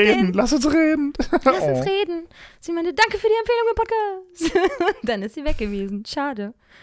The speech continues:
Speaker 2: Also schöne Grüße an die, an die
Speaker 1: Von welcher
Speaker 2: Gästin.
Speaker 1: Empfehlung?
Speaker 2: Dass ich gesagt habe, alle sollen sich Rock of Ages angucken.
Speaker 1: Ah.
Speaker 2: Ja. Die sind jetzt, äh, am Sonntag beim Z D F Fernsehgarten.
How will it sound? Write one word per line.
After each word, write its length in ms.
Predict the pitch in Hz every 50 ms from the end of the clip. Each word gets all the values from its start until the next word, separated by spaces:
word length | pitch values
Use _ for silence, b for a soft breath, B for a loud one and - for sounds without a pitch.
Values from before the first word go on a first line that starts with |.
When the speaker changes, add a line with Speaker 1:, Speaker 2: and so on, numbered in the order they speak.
| b b
Speaker 2:
Also 200 | b 254 262 269
schöne 260 | 262 - 349 330 320 294
Grüße 340 | - 269 330 370 349 - 262
an 160 | 233 240 240
die, 260 | 247 240 240 240 294 - _ -
an 80 | 247 247
die 40 | 247
Speaker 1:
Von 180 | 147 139 131
welcher 220 | 135 139 131 151 143
Speaker 2:
Gästin. 0 |
Speaker 1:
Empfehlung? 440 | 123 - 165 208 247 226 170 160 156 _ _ _ _ -
Speaker 2:
Dass 180 | 247 254 - 285
ich 100 | 269 -
gesagt 380 | - 254 233 247 247 - -
habe, 240 | 269 240 233 247 226 -
alle 200 | 220 240 254 262
sollen 200 | 247 254 240 254
sich 160 | 233 233 -
Rock 120 | 247 247 -
of 140 | 262 202 -
Ages 340 | - 240 226 - 247 -
angucken. 520 | - - 190 - - 185 - - 175 185 - _ _ _ _ _ _ _ _ _ _ - B B 131 B
Speaker 1:
Ah. 880 | 165 202 226 254 277 285 247 220 - - - - - - - - - - - 180 170
Speaker 2:
Ja. 220 | 156 151 147 151 165 _ B B B B B B B
Die 80 | 190
sind 240 | 170 160 214 226 -
jetzt, 320 | 220 190 - - - - -
äh, 260 | 180 175 165 160 160
am 180 | - 165 156 156
Sonntag 500 | 147 151 160 185 226 - 196 160 165 -
beim 200 | - 147 151 147
Z 220 | - - 175 180 -
D 100 | 190 151 -
F 120 | 160 160 -
Fernsehgarten. 1300 | - - - - - 170 156 196 240 311 311 196 120 120 113 - 135 127 127 131 - - 127 127 127